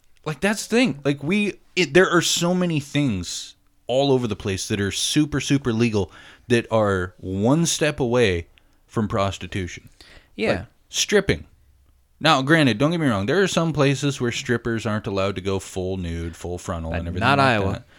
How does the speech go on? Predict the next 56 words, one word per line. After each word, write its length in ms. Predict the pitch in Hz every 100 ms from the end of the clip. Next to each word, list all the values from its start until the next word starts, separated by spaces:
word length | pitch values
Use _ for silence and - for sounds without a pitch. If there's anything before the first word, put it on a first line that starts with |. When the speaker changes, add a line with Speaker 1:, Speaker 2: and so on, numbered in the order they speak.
| -
Speaker 1:
No. 160 | 127 123 - - - - _ _
Uh, 100 | 117 113 98 - _ -
they're 160 | 101
not, 280 | 95 139 185
or 160 | 113 101
they 140 | 95
are 180 | 95 87
allowed? 360 | 76 73 62 - _ -
Speaker 2:
They're, 320 | 117 120 113
they're 160 | 135 131
way 200 | 131 135
allowed. 380 | 117 85 -
Speaker 1:
Okay. 260 | 120 113 85 - - - -
I, 160 | 117
I 120 | 107 107
haven't 220 | 107 95
ever 160 | 87
been 160 | 82 90
to 100 | 82
a 60 | 76
strip 280 | - 90 -
club 240 | 85 80
here. 200 | 85 82
I've 280 | 90 90 -
been 180 | 107 98
to 160 | 104
one, 600 | 85 78 98 101 101 95 - _ _ - _
like, 220 | - 82 - - _
I've 160 | 98 98
been 160 | 123 120
to 120 | 117
one 340 | 87 95 120
strip 280 | 135 - 120
club, 420 | - 107 101 98 98
or 120 | 92
two 240 | - 135
different 300 | 135 120 120
strip 260 | - 110 -
clubs, 320 | 98 92 90
and 100 | 92
it 60 | 80
was 120 | 85
when 200 | 87 82
I 60 | 78
was 120 | -
way 220 | 107 131
younger, 500 | 123 107 104 95 98
and 240 | 85 95
they 120 | 92 92
just 180 | 92
don't 160 | 98 90
appeal 300 | 80 98 95
to 160 | - 85
me 180 | 82
anymore. 320 | 82 82 85
Speaker 2:
<laughs> 40 | 82